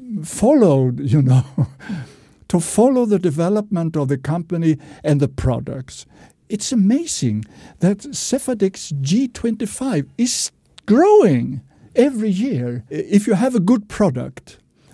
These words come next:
y-, you can always rely on, if it's well spread over the world, many different brains, uh,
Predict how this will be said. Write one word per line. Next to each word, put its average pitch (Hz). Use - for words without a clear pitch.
y-, 220
you 160
can 185
always 208
rely 160
on, 135
if 175
it's 170
well 170
spread 143
over 160
the 131
world, 127
many 151
different 135
brains, 156
uh, 131